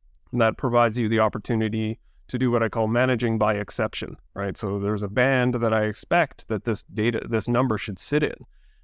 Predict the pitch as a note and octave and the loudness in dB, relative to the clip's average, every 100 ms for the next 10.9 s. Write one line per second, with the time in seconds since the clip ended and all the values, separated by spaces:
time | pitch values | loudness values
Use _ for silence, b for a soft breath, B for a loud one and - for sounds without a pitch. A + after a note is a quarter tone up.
0 | - G2+ G#2 A#2 G#2 - - B2 C#3+ C3+ | -8 -2 0 0 -2 -8 -10 -2 -2 2
1 | A#2 A2 G#2+ - E3+ - A#2+ G#2+ G2+ G#2 | 2 2 0 0 0 0 2 2 0 -2
2 | G2+ G2 G#2+ C#3+ E3+ A2 E2+ G2+ D#3+ - | -4 -4 -2 0 2 0 -4 -4 -6 -4
3 | G#3 F3 D#3+ - - C3+ A#2+ B1 - B2+ | -2 0 0 -2 -4 -2 -2 -4 -6 -2
4 | D#3 D3 A#2+ C3 C3 B2+ G#2 A2 G#2+ - | 0 0 2 2 2 2 2 0 -2 -12
5 | - C3+ C3+ - A#2+ A2+ A2 A#2+ B2+ - | -4 0 0 0 0 0 0 2 2 0
6 | - - - A#2 C#3 - - G#2 G#2 G#2 | -20 -10 -2 -2 -2 -10 -8 -4 0 0
7 | G#2+ - - - - G#2+ G2+ G#2 G#2 - | -4 -10 -20 -10 -2 0 2 2 0 0
8 | A2+ G#2+ A#2+ A2+ A2 - C3 C3 C3 B2 | -2 0 0 -2 -4 -4 0 0 0 -2
9 | A2+ A2 A#2+ C3+ G2 G2 - G2+ A2 C3 | -2 -2 0 0 2 0 -2 -4 -2 -2
10 | - A#2+ - - C3+ B2+ A2 G2+ G2+ | 0 -2 -4 -4 -2 0 -2 -2 -4